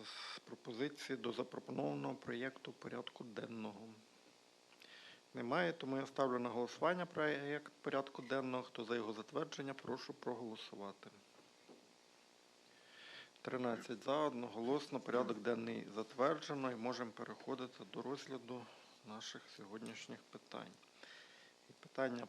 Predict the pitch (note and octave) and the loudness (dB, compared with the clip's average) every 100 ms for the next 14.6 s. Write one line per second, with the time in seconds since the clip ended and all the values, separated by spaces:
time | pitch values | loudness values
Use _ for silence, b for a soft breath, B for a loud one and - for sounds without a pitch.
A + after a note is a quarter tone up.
0 | - F3 F3+ - D#3 D3 C#3 - - C#3 | 0 2 2 2 -2 -2 -6 -6 2 4
1 | B2+ B2+ - A#2+ - C3 B2 A#2+ A2+ - | 4 2 0 -6 2 4 6 4 0 -2
2 | A#2+ A#2 - - A#2 A2+ G#2+ A#2 A#2 E3+ | -4 -4 -6 -4 0 0 -2 -4 0 0
3 | F#3 D#3 - - D3 C#3 C#3 C3+ C3+ - | 0 -2 -6 -2 0 0 0 0 -2 -4
4 | B2+ - B2 B2 - A#2+ A#2 - - A2+ | -6 -4 -4 -4 -2 -2 -2 -4 -4 0
5 | A2 C#3+ D3+ C#3+ C#3+ B2 B2+ - A2 A2+ | 2 0 -2 -6 -8 -4 -4 -4 -6 -4
6 | - A#2+ G#2 G#2 G2 G2+ - B B B | -4 -8 -8 -10 -10 -12 -12 B B B
7 | B B B B - - C3 A2+ G2 G2+ | B B B B -20 -8 -6 -6 -6 -4
8 | A#2+ G#2+ A2 G#2 G2+ - A2 G#2+ G#2 G#2 | -2 -2 -6 -6 -8 -6 -6 -8 -6 -8
9 | - G#2 G2 G#2 - - D3 D#3+ B B | -8 -8 -6 -4 -4 0 -2 -2 B B
10 | B - - A#2+ B2 A#2+ - - - F#2 | B -16 -6 -4 -4 -6 -8 -8 -8 -8
11 | - - - - - B B B B B | -10 -14 -18 -20 -20 B B B B B
12 | B B - C3 A2 A2 - D3+ D3 C#3 | B B -2 2 2 0 2 4 6 4
13 | A2+ B B B B B A#2+ C3+ B2+ - | 0 B B B B B 2 2 2 0
14 | B2 B2 B2 A2 A2 | 2 6 4 2 -4